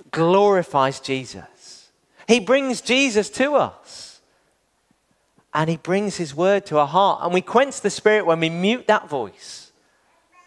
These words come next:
when we do not allow God's words through the Bible to speak in our lives. And we need to listen.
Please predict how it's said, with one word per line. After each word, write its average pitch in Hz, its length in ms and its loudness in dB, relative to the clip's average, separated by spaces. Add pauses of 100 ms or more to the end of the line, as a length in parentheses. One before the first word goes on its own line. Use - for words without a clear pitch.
(140)
when 190 180 4
we 214 80 4
do 254 240 -2
not 269 180 2
allow 220 400 2
God's 196 320 -2
words 233 480 2
through 202 140 -4
the 185 80 2
Bible 226 440 2
to - 140 -8
speak - 460 -6
in 214 80 2
our 233 160 2
lives. 269 800 -6 (1500)
And 117 120 -20
we 123 140 -14
need 131 300 -12
to 117 160 -10
listen. 120 540 -8